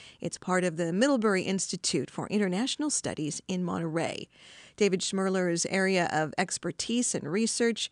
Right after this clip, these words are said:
include not only North Korea's missile and nuclear program, but East Asian security in general, nonproliferation, and terrorism. David Schmerler, thank you very much for your time and expertise and for joining us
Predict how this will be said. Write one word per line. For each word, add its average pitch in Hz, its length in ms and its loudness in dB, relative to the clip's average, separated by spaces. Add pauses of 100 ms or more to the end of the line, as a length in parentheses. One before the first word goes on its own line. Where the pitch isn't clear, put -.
(140)
include 196 320 0
not 190 220 4
only 214 380 2
North 170 280 -2
Korea's 214 460 0
missile 196 400 0
and 165 140 -4
nuclear 170 320 0
program, 170 560 -2 (440)
but - 140 -4
East 202 320 -2
Asian 170 320 2
security 165 760 0
in 135 160 -4
general, 240 420 6 (320)
nonproliferation, 190 1200 2
and 226 160 0
terrorism. - 720 -6 (480)
David 220 300 12
Schmerler, 208 560 6
thank 185 320 8
you 185 100 6
very 180 300 10
much 170 320 6
for 170 140 4
your 165 160 4
time 220 320 10
and 190 80 8
expertise 180 760 4
and 165 160 4
for 165 100 4
joining 170 380 6
us 143 240 6